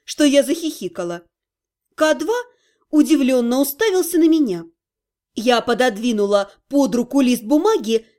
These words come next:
и начала вырисовывать на нем то, что видела на Рыжей Мэриан в фильме о Робин Гуде. Железный пояс верности на висящем спереди замке. Помню, посмотрев фильм,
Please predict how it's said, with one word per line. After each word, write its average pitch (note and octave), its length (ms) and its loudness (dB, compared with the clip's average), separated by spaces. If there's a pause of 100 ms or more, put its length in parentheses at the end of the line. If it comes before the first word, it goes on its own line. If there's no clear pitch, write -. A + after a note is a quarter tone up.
(100)
и D#4+ 80 4
начала E4+ 460 2
вырисовывать C#4+ 760 0
на C#4+ 140 0
нем C#4 340 0
то, A4+ 160 2
что - 260 0
видела D#4 380 2
на E4 220 4
Рыжей F4+ 280 2
Мэриан A3 560 0 (300)
в - 120 -20
фильме D4 360 2
о D4+ 160 0
Робин F4 300 2
Гуде. F#3 500 -6 (480)
Железный A#3 680 0
пояс E4 420 0
верности G3 720 -2 (220)
на D4 140 4
висящем D#4 680 2
спереди D#4+ 480 2
замке. C4 560 -4 (600)
Помню, D#4 500 4 (200)
посмотрев D#4 640 0
фильм, G#4 240 2